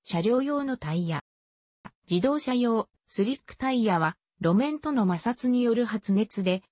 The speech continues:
タイヤ表面を溶かして高い粘着性を得ることを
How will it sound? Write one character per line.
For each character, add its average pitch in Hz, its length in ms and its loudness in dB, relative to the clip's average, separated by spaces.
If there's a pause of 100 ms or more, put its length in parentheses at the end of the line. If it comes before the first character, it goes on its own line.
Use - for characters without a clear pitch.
(180)
タ 190 120 2
イ 285 120 0
ヤ 294 120 2
表 285 280 0
面 240 240 2
を 175 80 0
溶 180 140 -2
か 254 160 -4
し - 40 -14
て 190 140 -2
高 220 300 -2
い 240 100 2
粘 202 220 2
着 262 240 -4
性 247 240 2
を 226 80 2
得 220 140 0
る 233 80 0
こ 202 120 -2
と 175 240 2
を 151 120 -2